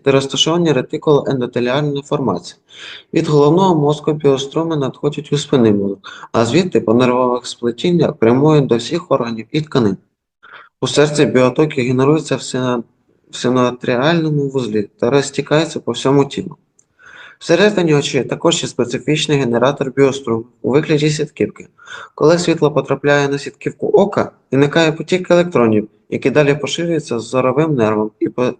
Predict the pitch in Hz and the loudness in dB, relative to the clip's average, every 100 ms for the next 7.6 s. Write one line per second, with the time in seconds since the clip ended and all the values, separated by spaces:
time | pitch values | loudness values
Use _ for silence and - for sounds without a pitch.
0 | _ - 113 131 127 123 160 170 - - | _ -12 -2 0 0 0 -2 -2 -6 -2
1 | 127 131 127 117 127 123 98 - - _ | 0 0 0 -2 -2 -4 -4 -6 -16 _
2 | _ _ _ _ - - - - 170 175 | _ _ _ _ -20 -20 -20 -4 0 2
3 | 180 139 123 151 - 160 139 131 127 135 | 2 0 0 -2 0 2 2 2 0 0
4 | 151 151 147 131 139 139 - 143 131 107 | 0 -2 -2 -2 -2 -4 -6 -2 -2 -4
5 | 95 - 107 107 120 123 127 123 123 156 | -6 -8 -4 0 0 2 0 0 -2 0
6 | 170 156 120 113 113 - 135 123 120 120 | 0 0 -2 -4 -2 -2 -4 -4 -6 -6
7 | 123 156 156 156 - | 0 2 2 0 -6